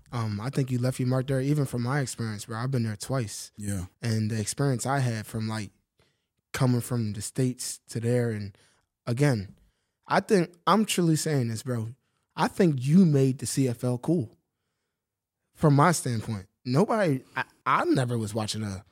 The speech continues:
Speaker 1: C F L football game. Nobody around here was watching C F L football until, you know, you came into it.
Speaker 2: Yeah.
Speaker 1: So, like, for me, bro, I just want to let you know I'm,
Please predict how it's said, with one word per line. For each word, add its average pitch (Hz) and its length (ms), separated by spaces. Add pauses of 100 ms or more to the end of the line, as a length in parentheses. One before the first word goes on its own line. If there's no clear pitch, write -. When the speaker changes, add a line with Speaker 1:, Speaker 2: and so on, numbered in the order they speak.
(100)
Speaker 1:
C 123 220
F 104 120
L 110 100
football 110 320
game. 120 260 (460)
Nobody 180 360
around 120 240
here 117 120
was 110 180
watching 117 300
C 117 180
F 107 160
L 110 120
football 120 440 (380)
until, 123 560 (720)
you 156 120
know, 135 120
you 127 200
came 135 300
into 117 320
it. - 60 (120)
Speaker 2:
Yeah. - 200 (140)
Speaker 1:
So, - 160
like, 123 240 (200)
for 117 140
me, 147 260
bro, 117 460
I 127 120
just 131 200
want 117 180 (200)
to 117 80
let 117 220
you 180 60
know 120 160
I'm, 135 280